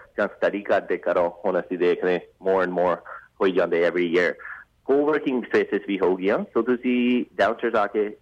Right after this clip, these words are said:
ਜਿਹੜੀ ਐਟਮੋਸਫੀਅਰ around other people ਦਾ ਇੰਜੋਏ ਕਰ ਸਕਦੇ ਹੈਗੇ ਆ। ਗੇਮਸ ਰੂਮ, ਉਦਾਂ ਦੀਆਂ ਚੀਜ਼ਾਂ ਜਦੋਂ ਤੁਸੀਂ ਐਂਟਰਟੇਨ ਕਰਨਾ ਆਪਣੇ friends and family ਨੂੰ, ਤੁਸੀਂ ਆ ਕੇ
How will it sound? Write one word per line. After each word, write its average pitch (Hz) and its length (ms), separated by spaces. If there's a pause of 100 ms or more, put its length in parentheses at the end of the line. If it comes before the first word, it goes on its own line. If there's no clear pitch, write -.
ਜਿਹੜੀ 113 160
ਐਟਮੋਸਫੀਅਰ 98 680 (500)
around 92 300
other 90 180
people 90 340
ਦਾ 87 160
ਇੰਜੋਏ 85 320
ਕਰ - 160
ਸਕਦੇ 82 380
ਹੈਗੇ 82 300
ਆ। 80 60 (1160)
ਗੇਮਸ 131 280
ਰੂਮ, 127 240 (420)
ਉਦਾਂ 120 240
ਦੀਆਂ 117 180
ਚੀਜ਼ਾਂ 110 340
ਜਦੋਂ 104 200
ਤੁਸੀਂ 107 260
ਐਂਟਰਟੇਨ 98 500
ਕਰਨਾ 92 320
ਆਪਣੇ 90 240
friends 90 360
and 90 80
family 117 440
ਨੂੰ, 113 140
ਤੁਸੀਂ 117 420
ਆ 95 140
ਕੇ 95 280